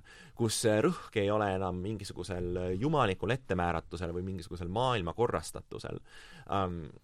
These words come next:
vaid see rõhk on, äh, on sellel, et, äh, milliseid valikuid, äh, teevad inimesed oma, äh, ühiskonna organiseerimisel. Äh, nii et ja, ja, ja see näta-,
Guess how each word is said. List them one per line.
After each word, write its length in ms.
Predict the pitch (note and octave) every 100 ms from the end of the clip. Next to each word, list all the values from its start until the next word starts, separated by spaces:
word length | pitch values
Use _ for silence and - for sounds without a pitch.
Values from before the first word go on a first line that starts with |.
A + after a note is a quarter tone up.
| -
vaid 280 | - A2 G#2+
see 120 | G#2
rõhk 300 | C3 C3+ -
on, 360 | G2+ F#2+ F#2+ F#2 -
äh, 340 | F#2 F#2 F2+
on 160 | - F2
sellel, 380 | A#2 A#2 G2 F2+
et, 300 | E2+ - F#2+
äh, 220 | F2+ F2+ - - -
milliseid 480 | B2 D3 G2+ F#2
valikuid, 800 | F#2+ B2 G#2+ - F#2 F2 E2+ - -
äh, 400 | E2 F2 E2+ E2+
teevad 320 | A2+ G#2 F2
inimesed 600 | A2 F#2+ E2 E2 - - - - - -
oma, 680 | - G2 F#2+ F2 E2 D2+ - -
äh, 360 | F2 E2 D2+ C#2+ - - -
ühiskonna 460 | A#2+ A2 - F#2
organiseerimisel. 880 | F#2 F2+ E2+ E2 G2 F2 - B2 - - - - - - - - -
Äh, 340 | - F#2 F2+
nii 120 | F2 A2
et 200 | - - - - G1+
ja, 160 | A1 G#2+
ja, 140 | A2
ja 120 | A2 A#2
see 140 | F3+ D#3+
näta-, 260 | C3+ A2